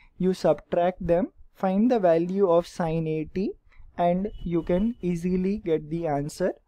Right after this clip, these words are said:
for Laplace of sine A T.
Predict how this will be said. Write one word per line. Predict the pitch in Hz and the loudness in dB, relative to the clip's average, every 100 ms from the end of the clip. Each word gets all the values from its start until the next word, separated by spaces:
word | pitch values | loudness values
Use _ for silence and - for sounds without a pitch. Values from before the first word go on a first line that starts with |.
| - - _ | -20 -20 _
for | - 175 160 254 _ - - _ - | 0 2 2 -2 _ -20 -20 _ -4
Laplace | 165 156 156 147 143 | 0 2 2 2 2
of | 180 330 | -2 -4
sine | - - 160 143 | -6 -2 -2 -2
A | 131 131 | -6 -8
T. | - | -10